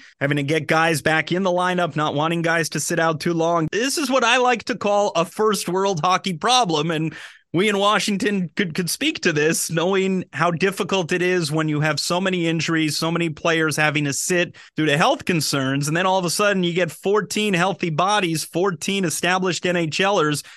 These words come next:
that are healthy and raring to go up front, and having to move the chess pieces a little bit and get guys in and out of the lineup. Veterans are going to have to sit in this instance,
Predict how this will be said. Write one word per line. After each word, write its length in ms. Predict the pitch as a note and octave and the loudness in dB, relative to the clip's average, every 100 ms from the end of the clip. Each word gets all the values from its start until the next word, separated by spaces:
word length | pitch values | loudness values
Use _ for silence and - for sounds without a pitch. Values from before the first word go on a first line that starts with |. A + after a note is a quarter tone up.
| - | -2
that 120 | D3 | 0
are 120 | D3 | 2
healthy 340 | D#3 F3 - E3 | 2 2 0 0
and 140 | D3+ | 2
raring 240 | D#3+ E3 E3 | 2 2 0
to 60 | |
go 260 | D3+ E3+ E3 | 0 2 2
up 180 | D#3+ D3 | 0 -2
front, 500 | - - D#3+ D#3+ - C#3+ | -2 0 2 0 -2 -2
and 320 | D#3 D#3 D3+ | 0 0 2
having 300 | D#3+ D#3+ D#3+ | 0 0 0
to 300 | D#3 D#3 D3 D3+ | 0 -2 -4 -2
move 300 | D#3 G3+ D#3+ | 0 0 0
the 80 | |
chess 320 | F3 G#3+ G#3+ - | 0 2 0 0
pieces 420 | F#3 D3+ F3+ D#3 | -2 0 -2 -2
a 60 | |
little 240 | D#3 F3+ F3 | 0 0 0
bit 240 | E3 G3 | 0 0
and 180 | D3+ D3 | 0 0
get 200 | E3+ D3+ | -2 0
guys 340 | F3 F3 D#3+ | 0 0 0
in 120 | E3+ F3 | 0 0
and 100 | F3 | 0
out 160 | F3+ | 0
of 40 | E3 | 0
the 60 | |
lineup. 500 | E3 G3+ G#3 D3 D3 - - | 0 0 2 0 -2 -6 -2
Veterans 380 | F3 F#3 G#3+ F3 | 0 0 0 0
are 60 | |
going 180 | D#3+ G3+ | 2 2
to 80 | E3+ | 4
have 240 | G3 D4 | 4 2
to 120 | G3+ | -2
sit 260 | E3 E3 D3+ | -2 -2 -2
in 80 | D3 | -2
this 200 | D3+ - | -2 -2
instance, 600 | D3+ C#3+ - F3 E3+ | -2 -2 -2 -2 -2